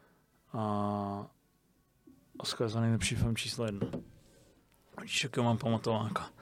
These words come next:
Samozřejmě nevím, jak to, eh, nějaký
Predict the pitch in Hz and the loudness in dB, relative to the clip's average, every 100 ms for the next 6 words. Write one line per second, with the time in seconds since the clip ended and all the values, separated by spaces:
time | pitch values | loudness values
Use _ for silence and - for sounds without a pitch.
0 | - - - - - - - - - _ | -20 -18 -16 -16 -16 -18 -20 -20 -20 _
1 | - 131 127 127 135 123 127 131 139 135 | -4 -2 0 0 0 0 0 0 -2 -4
2 | 127 - 139 135 135 143 - 143 147 151 | -6 0 0 2 -2 -6 -10 -14 -10 -6
3 | 139 131 131 127 127 123 - 135 127 127 | -4 -2 0 0 2 0 -2 0 2 2